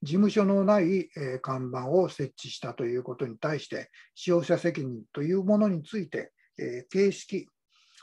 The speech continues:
届け出の形式というものについてね、私たちは、まあ、違法、えー、違法じゃない、またそんくらいいいだろうっていう、些細なことじゃないかっていうこと、いやいや、そうじゃない、重要なことなんだっていう議論っていうことについてね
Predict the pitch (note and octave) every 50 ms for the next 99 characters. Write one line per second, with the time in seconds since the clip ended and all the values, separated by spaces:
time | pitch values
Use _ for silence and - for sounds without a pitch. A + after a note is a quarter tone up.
0 | _ _ - F3 F#3+ F3 D#3 F#3 D#3+ F3 F3 F3 E3+ E3 E3 - G3 G3 G3 -
1 | - E3+ - F#3+ F#3 G3 G3+ F#3+ G3 F#3+ G3 F#3+ F3 D3+ - - E3+ D3+ B2+ -
2 | A2 A#2 E3+ A3 A3 _ _ _ _ _ _ _ _ E3+ - F#3 F3 - - -
3 | D3+ D3 - F#3 F3 E3 C#3+ C3 - _ _ _ _ _ _ _ E3 D#3 - -
4 | F#3 E3 D#3 - F#3 G3 F3+ F3 E3+ E3 D3+ D3+ _ _ _ _ _ - E3+ D#3
5 | D3+ D3+ D3 C#3+ C#3+ D3+ C#3+ C3 E3 E3+ E3 D#3 E3 D3 C#3+ D#3+ D3+ A#2+ - _
6 | _ _ _ _ _ _ E3+ D#3 - E3 - F3 E3+ E3+ E3+ F#3+ F3+ E3+ E3 F3+
7 | G#3 F#3 F3 D3+ D3+ D3+ C3 - _ _ A#2 A2+ A2 A#2 - - _ _ _ _
8 | _ _ _ _ - G#3 G3+ G3 A3 F#3 E3+ D3+ C3 C#3+ C#3+ E3+ E3+ D#3+ - C#3
9 | C#3+ C3+ B2+ - - - - _ - - C3+ C#3 D3+ D3+ C#3+ C#3+ C3+ - C3+ B2+
10 | B2+ - _ _ _ _ _ _ _ _ _ _ _ _ - F#3 F3+ E3+ D#3+ D3+
11 | C#3 - G#3 F#3+ F#3 D#3+ D#3 D3 D#3+ D3+ C3+ B2+ D3+ E3 F3+ F3+ F3+ F3 F3+ F3
12 | F3+ E3+ F3+ F3+ E3 D#3+ C#3+ C3 B2 A#2 - _ C3 C3 C3 C3 C3+ C#3 C#3+ -
13 | - _ _ - D3+ G#3 F#3 F#3 F3 D3 C#3+ - C#3 C3 C3+ - C#3 C3 - C#3
14 | B2+ B2 A2+ _ - C#3 B2 G#2+ - A2+ A#2 D#3+ A3 A3